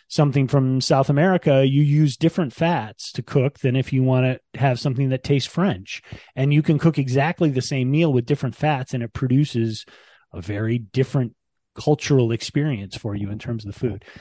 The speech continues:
So that's just one example, but it's, it's a great book, and I'm really enjoying it. Like, I'm really just reading it. I'm not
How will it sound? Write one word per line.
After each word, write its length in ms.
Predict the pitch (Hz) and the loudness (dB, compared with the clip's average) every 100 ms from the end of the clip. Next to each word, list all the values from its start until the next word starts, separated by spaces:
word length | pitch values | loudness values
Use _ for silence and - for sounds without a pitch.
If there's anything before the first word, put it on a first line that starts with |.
| - | -20
So 180 | - 135 | 0 2
that's 220 | 131 147 | 2 2
just 160 | 156 - | 0 2
one 180 | 143 127 | 2 2
example, 400 | 113 123 113 107 | -2 -6 -6 -4
but 140 | 127 | 2
it's, 200 | 165 - - | 2 0 -4
it's 200 | 175 - | -4 2
a 80 | 170 | 0
great 480 | 135 - 143 147 143 | 0 0 4 4 0
book, 360 | 120 127 113 - | 0 0 0 -6
and 120 | 123 110 | -6 -2
I'm 280 | 117 117 | -2 0
really 340 | 131 139 139 123 | 4 6 6 4
enjoying 480 | 120 113 120 113 110 | 2 0 2 2 0
it. 120 | 113 - | -4 -4
Like, 200 | 117 - | -6 -4
I'm 180 | 131 123 | -2 2
really 240 | 151 135 | 4 4
just 260 | 117 123 104 98 | 0 -6 -8 -4
reading 380 | 120 151 101 | -2 0 -4
it. 160 | 92 - _ - | -8 -16 _ -8
I'm 160 | 120 | -4
not 220 | 127 131 | -2 -4